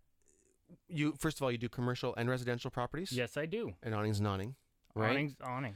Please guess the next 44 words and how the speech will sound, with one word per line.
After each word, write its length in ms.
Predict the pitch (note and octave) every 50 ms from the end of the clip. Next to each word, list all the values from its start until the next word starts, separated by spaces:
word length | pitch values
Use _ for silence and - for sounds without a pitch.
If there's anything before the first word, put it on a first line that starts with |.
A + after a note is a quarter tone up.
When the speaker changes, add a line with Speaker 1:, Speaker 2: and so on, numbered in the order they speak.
| F2+ - - - - - -
Speaker 1:
How 120 | - E3 G3+
Speaker 2:
Yeah. 60 | A3
Speaker 1:
long 140 | A#3 A#3+ A#3+
does 80 | F#3
your 160 | - - -
typical 180 | E3+ E3+ - D#3+
job 260 | C3 C3 C3 B2 A2+ -
take? 320 | - A#2+ G2+ F2+ - - - - _ _ _ _ _ _
So 100 | - -
if 80 | C#3 A#2+
somebody 240 | - F#3 F#3 F#3 E3
wants 380 | C#3 C3 C3 C3 C3+ C3+ -
to 300 | - - C3 A#2+ A#2+ A2+ G#2+
get 160 | - A#2+ -
their 120 | - A2
awnings 300 | G#2 A#2 B2 B2 A#2+ -
cleaned 380 | - - B2 A2 G#2+ A2 A2 - - _ _ _ _ _ _ -
at 100 | A#2 -
their 120 | - A2
house, 320 | G#2+ G2+ G2 B2+ - - - -
wh-, 220 | - B2 A2+ F2 A#2+
what, 140 | C#3 C#3 C3+ _ - D3
uh, 80 | C3+ B2+
what 140 | B2 C3 C3+
is 100 | B2 -
typical 380 | - C3+ A#2+ - A#2+ - A2
timeline? 380 | - - G#2 G2+ F#2+ F2+ E2+ D#2+ - _ _ _ - - - - -
Speaker 2:
I 80 | - A#3
would 160 | B3+ C4+ -
say 160 | - G#3+ G3
about, 400 | F#3 E3+ D#3+ E3+ D#3+ D#3+ - -
uh, 280 | D#3+ D3 C3+ B2+ A#2+ A#2+ A#2+ B2
about 220 | - E3+ E3+ D#3 - - - -
four 320 | - F3 F3+ F#3 F3+ F3 E3+
and 80 | D#3+
a 40 | D3
half 260 | C3+ D#3 D3+ D3 -
hours. 440 | D3+ C#3 C#3+ D#3 E3+ F#3+ G3+ - - - - _ _ - - - _ _ _ _ _ _ _ _ -
It's 100 | - -
a 60 | D3+
two, 360 | - - - F#3+ G3 F#3+ - - - - - - - - - - - - - _ _ _ - _ _ _ -
two-step 480 | - G3+ G3+ F3+ - - F3 D#3 C#3+
process. 540 | - - D3+ C#3 C#3+ - - G#3 F#3 G3 -
Speaker 1:
Okay. 300 | A#2+ C3 - F#2+ F#2 -